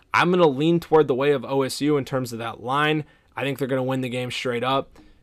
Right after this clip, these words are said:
The Marcus Freeman era will be a tou-, that'll be a tough first game in Marcus Freeman's coaching, head coaching career for the Notre Dame Fighting Irish.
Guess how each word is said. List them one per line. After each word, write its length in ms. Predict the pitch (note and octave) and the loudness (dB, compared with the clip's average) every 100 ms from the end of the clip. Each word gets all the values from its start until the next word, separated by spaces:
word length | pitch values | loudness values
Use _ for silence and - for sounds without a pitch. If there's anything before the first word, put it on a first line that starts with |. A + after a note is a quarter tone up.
| _ _ - | _ _ -10
The 100 | C3 | -2
Marcus 400 | C3 D3+ D3 - | 2 2 2 -2
Freeman 380 | - D#3 D3 | -2 0 0
era 260 | B2+ C3+ C3 | 0 0 0
will 160 | A#2+ B2+ | -2 -4
be 160 | B2+ | -4
a 60 | A#2 | -4
tou-, 300 | - - C#3 | -4 0 2
that'll 160 | D3 E3+ | 4 6
be 100 | D3+ | 6
a 60 | |
tough 280 | - C#3+ C3+ | 4 2 2
first 240 | C3+ B2 | 0 -2
game 340 | - B2+ A#2 A2 _ - - | -2 -4 -4 -10 _ -20 -20
in 140 | - B2+ | -10 -6
Marcus 320 | B2 A#2 A#2+ | -6 -6 -8
Freeman's 560 | - B2+ A#2 A2+ - - _ _ _ _ _ - | -6 -6 -6 -10 -14 -18 _ _ _ _ _ -6
coaching, 380 | D3+ B2+ B2 A#2 | -2 -2 -4 -4
head 180 | B2+ | -4
coaching 320 | B2 B2+ A#2+ A2+ | 0 -2 -2 -10
career 380 | - A2+ A2 - _ _ _ | -8 -6 -8 -12 _ _ _
for 180 | - B2+ | -4 -4
the 100 | A#2+ | -2
Notre 280 | A#2 A2+ G#2+ | -6 -8 -10
Dame 300 | G#2+ G#2+ A2 _ | -10 -12 -18 _
Fighting 400 | - G2+ G#2+ G2+ - | -12 -10 -10 -14 -12
Irish. 520 | - G#2 E2+ C#2 - | -8 -6 -8 -10 -10